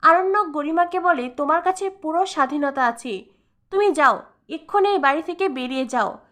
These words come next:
গিয়ে নিজের মায়ের সাথে থাকো, সুখে শান্তিতে থাকো, আর আমি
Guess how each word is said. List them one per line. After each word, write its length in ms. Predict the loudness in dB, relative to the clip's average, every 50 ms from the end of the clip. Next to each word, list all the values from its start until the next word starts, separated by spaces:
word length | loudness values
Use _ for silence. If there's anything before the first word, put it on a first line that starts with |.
| _ _ _ _ -16 -14 -6
গিয়ে 200 | -2 0 0 2
নিজের 340 | 2 0 -2 -2 -2 -2 -2
মায়ের 300 | 0 2 2 2 2 0
সাথে 320 | -4 -4 -6 -6 -6 -6 -6
থাকো, 400 | -4 -4 -4 -4 -6 -6 -6 -8
সুখে 420 | -12 -10 -6 -6 -6 -4 -2 -4 -4
শান্তিতে 520 | 0 0 0 0 0 -2 -10 -8 -8 -6
থাকো, 360 | -2 -2 -2 -2 -2 -4 -4 -4 -4 -8 -16 _ _ _ _ _ _ 2
আর 160 | 4 4 4 4 4
আমি 360 | 4 4 4 4 0 -6 -6